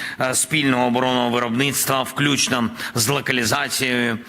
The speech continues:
І я запросив хорватську сторону до інвестування у виробництво дронів.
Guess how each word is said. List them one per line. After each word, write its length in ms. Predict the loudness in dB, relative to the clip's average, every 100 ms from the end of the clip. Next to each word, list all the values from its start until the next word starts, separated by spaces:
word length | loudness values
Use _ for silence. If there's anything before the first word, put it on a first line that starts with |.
| -12 -10 -6
І 180 | 0 2
я 320 | 2 0 -2
запросив 760 | -2 -2 -2 0 0 0 0 -2
хорватську 560 | 0 0 0 -2 -4
сторону 440 | -2 0 2 2 2
до 200 | 2 2
інвестування 640 | 2 2 0 0 0 0
у 60 | 0
виробництво 720 | 0 0 0 0 0 0 0 -4 -10 -4
дронів. 640 | 0 2 2 2 0 -4